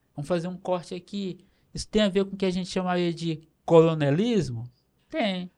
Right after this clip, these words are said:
que é uma outra coisa, né? Mas nesse momento da época da independência, essa ideia é, é, é, ela, é ela que vai embasar,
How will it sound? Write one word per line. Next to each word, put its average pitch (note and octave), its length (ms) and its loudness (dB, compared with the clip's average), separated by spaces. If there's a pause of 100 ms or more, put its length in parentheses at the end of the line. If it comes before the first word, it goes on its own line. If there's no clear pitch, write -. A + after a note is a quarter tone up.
(420)
que - 80 -10
é C3 40 -6
uma A#2 140 -8
outra C#3 320 -2
coisa, C3 520 -6 (220)
né? C3+ 180 -12 (480)
Mas F#3+ 180 -2
nesse C4 320 -4
momento F3 400 -8
da E3+ 100 -4
época E3+ 200 -10
da D#3+ 80 -8
independência, D3 1120 -8 (1000)
essa F#3 300 -4
ideia F#3+ 600 0
é, G3 340 -2
é, F3 340 -4 (180)
é, E3+ 60 -6
ela, F#3+ 400 -2
é F#3+ 320 0
ela C4 240 0
que G#3 120 -4
vai F3 220 -4
embasar, C#3+ 840 -6